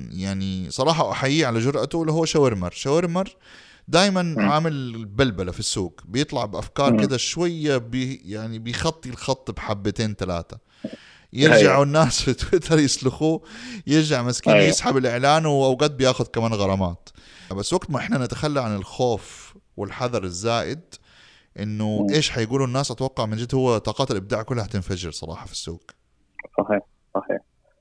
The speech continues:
Speaker 2: وشوف، هو يعني يمكن يكون أنا هنا حتكلم على برضه thin line اللي هو الثقافة بشكل عام.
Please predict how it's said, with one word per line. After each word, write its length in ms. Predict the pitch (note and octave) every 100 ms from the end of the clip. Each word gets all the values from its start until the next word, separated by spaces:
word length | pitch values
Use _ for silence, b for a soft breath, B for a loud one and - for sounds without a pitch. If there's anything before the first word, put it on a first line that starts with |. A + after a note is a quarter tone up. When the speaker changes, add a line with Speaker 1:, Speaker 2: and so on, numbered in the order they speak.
| _ _ _
Speaker 2:
وشوف، 520 | B2+ C#3+ C#3+ G3 -
هو 160 | F#3+ F#3
يعني 580 | D#3+ C#3 C3 A#2+ A2+ G#2+
يمكن 260 | C3 - B2
يكون 260 | - C#3+
أنا 220 | C3+ C#3
هنا 80 | C#3+
حتكلم 520 | B2+ - - C#3 B2+
على 480 | A2 G#2+ G#2 G#2 G#2 A#2+ -
برضه 300 | A#2+ C#3+ A#2
thin 200 | - C3
line 320 | B2+ C#3 A#2+ A2
اللي 120 | G#2+
هو 180 | C#3 A#2+
الثقافة 840 | A2+ A2 G#2+ - - - D#3 -
بشكل 360 | - D3+ - A#2+
عام. 340 | C#3+ D3+ C#3